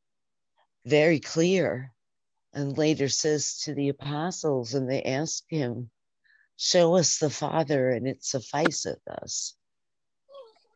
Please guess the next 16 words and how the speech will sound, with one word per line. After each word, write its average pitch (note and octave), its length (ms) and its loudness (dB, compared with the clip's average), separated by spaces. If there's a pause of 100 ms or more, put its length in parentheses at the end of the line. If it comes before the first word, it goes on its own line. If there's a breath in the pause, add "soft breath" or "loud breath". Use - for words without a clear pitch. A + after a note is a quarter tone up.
And C3+ 140 2
he D#3+ 140 4
says, C#3+ 260 2
"Have C#3+ 240 2
I C#3 120 4
been D3+ 240 0
so C#3+ 260 0
long C3 400 -2
with D3 260 -4
you, B2+ 440 -2 (1500)
and B2+ 160 0
you C#3+ 100 4
have B2+ 140 2
not C3+ 240 -2
known D3+ 360 2
me? - 380 -10